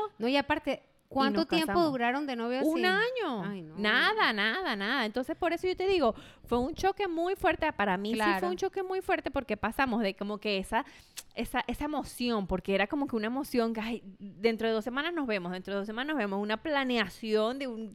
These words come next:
Speaker 2: ¿sabes? Del superencuentro, porque estábamos lejos todo el tiempo, a pesar de que hablábamos todos los días por teléfono y peleábamos por teléfono, no es lo mismo que te, estar frente a frente, ¿me
Speaker 1: Claro,
Speaker 2: entiendes?
Speaker 1: claro.
Speaker 2: Entonces, comienzas a vivir con una persona que él no me conoce a mí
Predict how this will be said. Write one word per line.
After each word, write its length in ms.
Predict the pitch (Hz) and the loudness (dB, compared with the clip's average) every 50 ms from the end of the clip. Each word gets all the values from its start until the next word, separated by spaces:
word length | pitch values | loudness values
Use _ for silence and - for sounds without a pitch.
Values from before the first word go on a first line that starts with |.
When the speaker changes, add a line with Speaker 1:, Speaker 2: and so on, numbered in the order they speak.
| 196 196 | -10 0
Speaker 2:
¿sabes? 240 | - 330 330 311 | 2 2 4 4
Del 140 | 269 226 220 | 4 2 0
superencuentro, 880 | - - 226 - 220 220 220 214 208 - 220 226 233 254 269 - 427 453 - - - - - - - | -2 -4 -4 -4 -4 -4 -4 -6 -4 -2 -2 0 0 -2 -2 -2 -2 -2 -2 -4 -12 -20 -20 -2 0
porque 220 | 269 277 - 262 | 0 0 0 -2
estábamos 380 | - - 247 240 262 302 359 302 | -2 0 0 0 0 -2 -2 -2
lejos 340 | 302 349 480 440 392 330 - | 0 -2 0 -2 -4 -4 -2
todo 140 | - 285 233 | -2 -2 -2
el 100 | 226 220 | -2 -2
tiempo, 240 | - 247 220 202 | -2 -2 -2 -4
a 40 | 196 | -4
pesar 260 | 208 226 - 220 180 | -4 -4 -4 -2 -4
de 80 | 208 208 | -4 -2
que 80 | - 311 | -2 -2
hablábamos 420 | 262 208 180 165 196 247 285 247 | 0 0 0 0 0 -2 -4 -4
todos 160 | - 175 175 | -2 -2 -2
los 80 | 208 269 | -2 -2
días 140 | 240 175 - | -2 -4 -4
por 160 | - 226 180 | -4 -6 -4
teléfono 320 | - 202 175 180 - 233 269 | -2 -2 -2 -2 -2 -2 -4
y 60 | 262 | -2
peleábamos 560 | - 202 170 175 165 147 165 185 202 294 - | -2 -2 0 0 0 0 -2 -2 -2 -2 -2
por 160 | - 311 - | -2 -4 -4
teléfono, 500 | - 226 220 180 170 - 208 220 269 311 - - - - - _ | -2 0 0 0 0 0 -2 -4 -4 -6 -8 -14 -20 -20 -16 _
no 280 | - 220 233 233 226 226 | -6 -4 -2 0 2 2
es 120 | 226 208 | 0 0
lo 180 | 262 262 277 277 | -2 -4 -4 -2
mismo 400 | 269 339 320 247 254 233 254 - | -2 -2 -2 -2 -4 -6 -4 -4
que 140 | - 226 220 | -4 -4 -2
te, 220 | - 185 190 185 | -2 -4 -4 -4
estar 280 | 180 - - 180 175 180 | -6 -6 -6 -6 -6 -8
frente 500 | - - - 220 226 226 220 208 - 175 | -8 -6 -4 -2 -2 -2 -4 0 2 2
a 180 | 165 160 160 160 | 4 4 4 4
frente, 140 | 156 - | 6 6
¿me 60 | 165 170 185 185 | 6 4 4 2
Speaker 1:
Claro, 60 | 196 | 0
Speaker 2:
entiendes? 340 | 185 214 - 339 254 220 233 | -2 -2 -2 -2 0 0 0
Speaker 1:
claro. 20 | |
Speaker 2:
Entonces, 300 | 233 - 254 - - 165 - - - - - - _ | 0 0 0 0 -2 -6 -8 -10 -18 -20 -20 -20 _
comienzas 680 | - 214 214 208 196 202 208 208 202 208 214 - 311 | 0 2 2 2 2 0 0 0 0 0 -2 -4 -2
a 80 | 370 415 | -2 0
vivir 280 | 403 381 320 311 330 - | 0 0 0 -2 -2 -2
con 160 | 370 370 370 | -2 -2 0
una 160 | 381 392 392 | 0 0 0
persona 360 | 381 381 370 - 392 330 233 | -2 -2 -2 0 0 0 0
que 200 | - - 190 175 | 0 0 0 0
él 80 | 175 185 | 0 -2
no 100 | 202 214 | -4 -6
me 120 | 254 320 | -4 -2
conoce 320 | - 320 262 254 240 - 277 | -2 -2 -2 -2 -2 -4 -4
a 40 | |
mí 240 | 330 359 359 320 - | -2 -2 -4 -4 -6